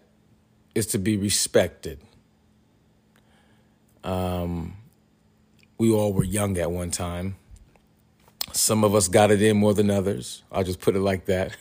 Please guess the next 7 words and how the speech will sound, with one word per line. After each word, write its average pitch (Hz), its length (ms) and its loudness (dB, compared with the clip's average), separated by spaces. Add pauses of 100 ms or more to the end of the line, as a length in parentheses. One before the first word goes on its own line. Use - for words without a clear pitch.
<laughs> - 680 -4 (840)
Uh, 104 640 0 (1800)
and 107 880 -2 (800)
even 120 360 2
there, 95 580 4
you're 90 180 -2
exchanging 80 580 -4